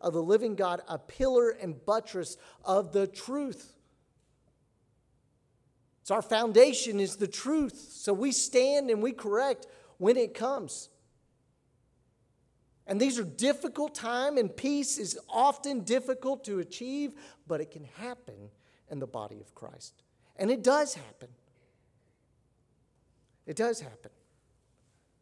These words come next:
So in application, I hope that you're pursuing peace amongst your brother and Christ, and I hope you're not bringing discord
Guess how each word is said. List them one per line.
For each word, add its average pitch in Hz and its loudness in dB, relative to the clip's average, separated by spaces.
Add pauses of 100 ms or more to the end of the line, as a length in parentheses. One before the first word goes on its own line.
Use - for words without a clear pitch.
(1160)
So 190 -4
in 175 -2
application, 170 -8 (2000)
I 147 -16
hope 185 -4
that 151 -10
you're 147 -10
pursuing 151 -10
peace 240 -14
amongst 139 -14
your 143 -14
brother 131 -10 (380)
and 127 -14
Christ, - -14
and 151 -14
I 151 -12
hope 226 -8
you're 196 -12
not 180 -12
bringing 156 -12 (100)
discord 131 -14